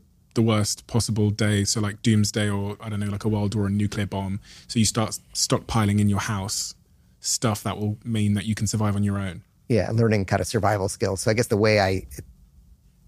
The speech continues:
Speaker 2: felt that, un-, so I felt that existential uncertainty, and the way I did that was doing the things that would allow me to feel safe and give me, like,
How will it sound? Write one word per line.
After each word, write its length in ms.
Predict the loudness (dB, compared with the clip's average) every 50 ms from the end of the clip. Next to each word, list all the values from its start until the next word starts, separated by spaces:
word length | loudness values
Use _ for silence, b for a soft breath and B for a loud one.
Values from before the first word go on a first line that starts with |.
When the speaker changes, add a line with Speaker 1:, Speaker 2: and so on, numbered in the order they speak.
| _ -20 -20 -20 _ _
Speaker 2:
felt 340 | -18 -2 2 4 4 4 4
that, 180 | 2 2 2
un-, 140 | -2 -4 -2
so 300 | -4 -4 -6 -2 0 0
I 40 | 0
felt 200 | 2 2 2 2
that 120 | 2 0 0
existential 520 | -2 -4 -4 -4 -4 -4 -4 -4 -8 -10 -8 -6
uncertainty, 460 | -6 -4 -2 0 -2 0 0 0 -2
and 60 | 0
the 40 | 0
way 140 | -2 -2 -2
I 60 | -2
did 180 | -4 -4 -2
that 240 | -2 -2 -4 -4 -6
was 420 | -6 -8 -8 -8 -10 -12 -14 -16 b b b b b b b b b b -2 -2 -2 -6 -2
doing 240 | 0 2 2 4
the 60 | 2 0
things 340 | 0 0 0 0 -2 -4
that 80 | -4 -6
would 100 | -6 -4
allow 220 | -4 -4 -4 -4
me 180 | -4 -4 -6 -6
to 80 | -8 -10
feel 220 | -10 -10 -10 -10
safe 380 | -8 -8 -8 -8 -8 -10 -12 -14
and 100 | -16 -14
give 160 | -14 -14 -14
me, 300 | -14 -14 -14 -12 -12 -12 -12
like, 240 | -14 -14 -16 _